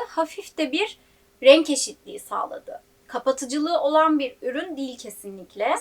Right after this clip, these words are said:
Sadece hafif bir renk eşitliği. C vitaminli olduğu için sivilce yapacak mı bende? Gün sonunda göreceğim. C vitaminli içerikler genelde bende hemen yapar. Şu ürünü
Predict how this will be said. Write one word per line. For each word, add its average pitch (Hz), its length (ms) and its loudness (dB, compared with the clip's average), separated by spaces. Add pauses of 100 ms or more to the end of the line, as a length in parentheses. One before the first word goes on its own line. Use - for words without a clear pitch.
Sadece 349 340 -2
hafif 359 500 2
bir 311 160 0
renk 247 280 0
eşitliği. - 580 -14
C 320 240 0
vitaminli 320 460 2
olduğu 285 420 0
için 311 340 0
sivilce 269 480 -8
yapacak 277 460 0
mı 233 160 -8
bende? 226 340 0
Gün 247 200 -8
sonunda 233 460 -10
göreceğim. 220 600 -8
C 247 200 2
vitaminli 226 480 -12
içerikler 247 560 -6
genelde 214 540 -6
bende 220 260 -2
hemen 254 320 -2
yapar. - 400 -8
Şu - 220 -10
ürünü 220 360 0